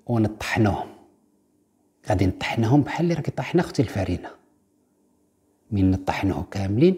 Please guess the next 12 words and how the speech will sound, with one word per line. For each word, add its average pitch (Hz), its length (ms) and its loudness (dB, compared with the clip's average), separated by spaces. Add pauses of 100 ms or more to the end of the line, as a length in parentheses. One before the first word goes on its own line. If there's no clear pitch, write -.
بلا 104 180 0
ما 95 100 -2
تغربلوه 95 500 -2
ولا 127 140 4
حتى - 160 -8
شي - 160 -10
حاجه، - 220 -14 (2500)
بلا 110 180 4
ما 107 100 4
تغربلوهم. 85 520 -4 (240)
ها 98 160 -4
هو 85 120 -4